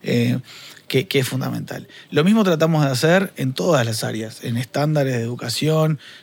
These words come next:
lo mismo tratamos de hacer también en inteligencia artificial, donde colaboramos con... Eh,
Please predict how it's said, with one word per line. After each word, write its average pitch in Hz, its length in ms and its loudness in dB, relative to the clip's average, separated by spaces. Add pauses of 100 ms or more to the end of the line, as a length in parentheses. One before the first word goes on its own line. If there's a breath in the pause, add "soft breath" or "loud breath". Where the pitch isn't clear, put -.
lo 123 140 -2
mismo 131 200 2
tratamos 127 420 0
de 113 40 0
hacer 147 240 0
también 151 460 2
en 147 100 2
inteligencia 127 480 -2
artificial, 123 420 0
donde 143 220 2
colaboramos 123 560 0
con... 120 260 -4 (360 loud breath)
Eh, 123 340 0